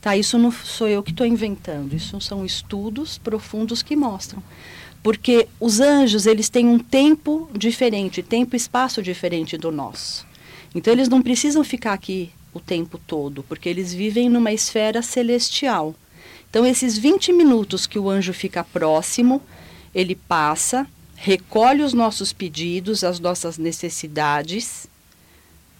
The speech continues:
e vai pro astral trabalhar isso, junto com as outras divindades.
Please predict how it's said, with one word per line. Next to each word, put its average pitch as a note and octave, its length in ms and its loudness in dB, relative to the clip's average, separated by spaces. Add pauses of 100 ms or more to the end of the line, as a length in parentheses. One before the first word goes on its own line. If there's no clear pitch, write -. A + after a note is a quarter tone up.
(640)
e G#3 80 -2
vai F#3+ 220 0
pro G3+ 120 -6
astral G3 400 -4
trabalhar F#3+ 500 -6 (140)
isso, - 540 -8 (300)
junto F3 340 -6
com G3 180 -4
as F#3+ 200 -4
outras G3+ 560 -6
divindades. F3+ 920 -8